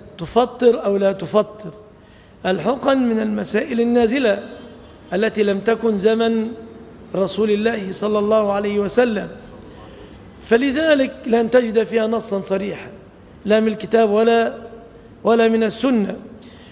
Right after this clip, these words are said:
فستجد أقيسة للعلماء، فسترى من العلماء من يقول:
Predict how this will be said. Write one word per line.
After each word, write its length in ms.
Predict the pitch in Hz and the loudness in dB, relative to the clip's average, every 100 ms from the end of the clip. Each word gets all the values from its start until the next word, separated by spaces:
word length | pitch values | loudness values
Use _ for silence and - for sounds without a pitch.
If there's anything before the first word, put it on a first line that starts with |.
| - | -2
فستجد 680 | 226 214 226 269 302 302 - | 0 2 4 2 2 -2 -2
أقيسة 640 | 262 233 240 247 214 202 214 | -6 -2 -2 0 -2 -4 -4
للعلماء، 840 | 202 196 190 190 190 185 180 185 - - - - - - | 0 2 4 4 0 -2 -4 -8 -14 -20 -20 -20 -20 -8
فسترى 560 | - 185 208 247 254 233 | -4 0 2 4 4 2
من 120 | 214 | 0
العلماء 480 | 208 208 208 220 233 | -2 0 0 0 0
من 160 | 220 | 0
يقول: 440 | 208 202 240 262 | -2 -2 -2 0